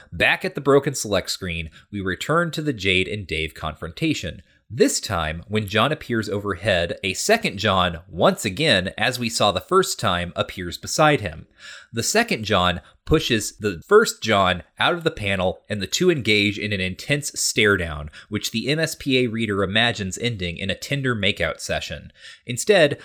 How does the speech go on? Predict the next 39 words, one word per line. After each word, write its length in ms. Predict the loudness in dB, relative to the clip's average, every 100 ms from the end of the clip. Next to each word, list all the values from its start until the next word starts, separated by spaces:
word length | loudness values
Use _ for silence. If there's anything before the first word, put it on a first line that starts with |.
| -18
the 120 | -8 -2
second 380 | 0 0 -2
John 280 | 0 2 2
tells 280 | 2 0 0
the 100 | -4
first 440 | -2 -2 -2 -8 -2
to 100 | 2
go 240 | 4 4
find 320 | 2 0 0
Roxy. 640 | 2 4 4 -2 -12 -16 _ -20 -20 -20 _
The 100 | -2
first 320 | 2 2 2
John 300 | 2 2 2
zaps 380 | 0 0 0 -2
away, 400 | -2 -2 -4 -6 _
whooshing 400 | -6 -2 -2 -2
through 160 | -2 -4
the 100 | -2
scene 340 | -4 -4 -4
with 180 | -4 -6
Jane 400 | -2 0 0 -4
speaking 440 | -10 -6 -6 -6 -10
to 100 | -10
Jake 340 | -2 0 -2 -6
in 160 | -14
prison 440 | -2 0 0 -4 0
that 140 | -2
was 140 | -2 -8
too 260 | -4 -4
glitched 460 | -2 -2 -2 -8 -10
to 140 | -8
read 260 | -6 -6 -6
earlier. 560 | 0 0 0 -6 -10 -14 _ -20 -20 _
John's 380 | 0 2 2 0
passage 520 | 0 0 0 -6 -8
clears 300 | -8 -4 -2
away 160 | 0 0
the 160 | 2
artifacts, 580 | 2 2 0 -4 -2 -6